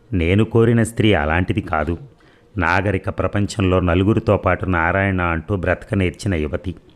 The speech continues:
నాకు నైతిక విలువలు, పాతివ్రత్యం అనేవారంటే మంట. ఆలోచించే శక్తి నశించినప్పుడు వచ్చే మాటలే అవి," అంది.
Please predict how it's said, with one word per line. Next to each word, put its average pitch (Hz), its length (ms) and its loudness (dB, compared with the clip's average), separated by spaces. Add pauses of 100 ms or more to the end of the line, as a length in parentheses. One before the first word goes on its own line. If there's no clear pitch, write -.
(760)
నాకు 117 260 2
నైతిక 110 400 0
విలువలు, 113 440 2 (100)
పాతివ్రత్యం 110 640 2
అనేవారంటే 85 920 0
మంట. 80 460 -2 (2000)
ఆలోచించే 104 720 2
శక్తి - 380 -2
నశించినప్పుడు 95 760 0
వచ్చే 98 260 0
మాటలే 80 480 0
అవి," 78 240 -2 (360)
అంది. 80 260 -2